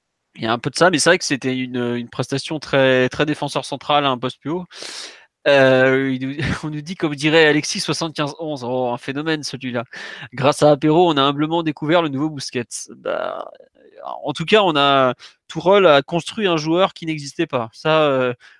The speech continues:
quand on fera le bilan de, de Tourelle, tu, il y aura forcément ce, ce point fort, à savoir de, d'avoir su exp-, faire de Marquinhos un joueur du, d'une autre dimension, globalement.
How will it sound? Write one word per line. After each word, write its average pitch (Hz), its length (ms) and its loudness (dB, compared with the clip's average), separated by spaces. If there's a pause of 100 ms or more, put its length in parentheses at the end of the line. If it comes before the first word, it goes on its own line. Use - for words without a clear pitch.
(160)
quand 147 460 0
on - 20 -4
fera 151 200 -2
le 151 60 -6
bilan 147 300 -2
de, 131 380 -2
de 127 120 -10
Tourelle, 147 320 -2
tu, 127 500 -14
il 123 40 -18
y 131 40 -8
aura 127 140 -2
forcément 156 540 -4
ce, 120 580 -6 (360)
ce - 160 -6
point 131 240 0
fort, 160 240 4
à 135 40 2
savoir 135 420 4
de, 120 220 -2
d'avoir 127 340 2
su 156 320 -4
exp-, 127 280 -4
faire - 480 -2
de 123 160 -4
Marquinhos 135 720 -2
un 120 240 -4
joueur 131 480 2
du, 117 300 -8
d'une 123 160 -6
autre 135 120 -2
dimension, 123 440 -6
globalement. 107 440 -12